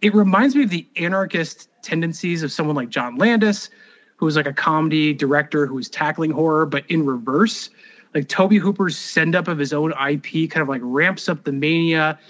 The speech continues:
and the gore to highlight how absurd horror filmmaking is in, in the first place. This thing is less peak franchise than it is meta or dark horse. But, I mean, it's all of those things. It's damn entertaining.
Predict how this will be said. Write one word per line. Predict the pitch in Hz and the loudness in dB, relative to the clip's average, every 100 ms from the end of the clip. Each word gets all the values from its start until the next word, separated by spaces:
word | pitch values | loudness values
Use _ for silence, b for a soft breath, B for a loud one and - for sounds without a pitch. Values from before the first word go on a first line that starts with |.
| b b - | b b -8
and | 143 | -6
the | 127 | -6
gore | 123 156 170 180 170 | -4 0 2 2 2
to | 139 | -2
highlight | - 156 165 165 151 | -2 -2 0 -2 -2
how | - 160 | -2 -2
absurd | 135 - - 156 160 147 | -4 -8 -2 0 2 0
horror | 165 165 151 | -2 0 -2
filmmaking | - 156 156 156 156 | -2 0 0 0 0
is | 127 | 0
in, | 123 - | -4 -4
in | 147 | -6
the | 123 | -6
first | - 139 156 - | -4 0 0 2
place. | 208 226 - - B B B B B - | 4 4 2 -6 B B B B B 2
This | 254 - | 2 4
thing | 294 | 2
is | 202 143 | 2 0
less | 156 208 - _ | 0 0 -2 _
peak | - 214 208 | 2 2 2
franchise | - 170 190 208 220 214 214 | -6 -2 0 2 2 2 2
than | 180 | 0
it | 151 143 - | -2 -4 -6
is | 156 135 | -4 -2
meta | 127 147 180 | -2 0 0
or | 139 123 | -2 -8
dark | 117 143 175 | -6 -4 -4
horse. | - 160 214 247 - b b b b - | -4 2 2 2 -6 b b b b -2
But, | 180 | 4
I | |
mean, | 202 226 220 - - | 6 4 2 -6 -6
it's | 214 - _ | -6 -6 _
all | 196 262 247 | 0 2 2
of | 147 | 0
those | 135 131 | -6 -8
things. | - 127 123 - - | -8 -8 -8 -12 -6
It's | 165 - | -6 -6
damn | - 185 202 | -2 2 4
entertaining. | 190 165 143 131 - | 2 0 -4 -10 -12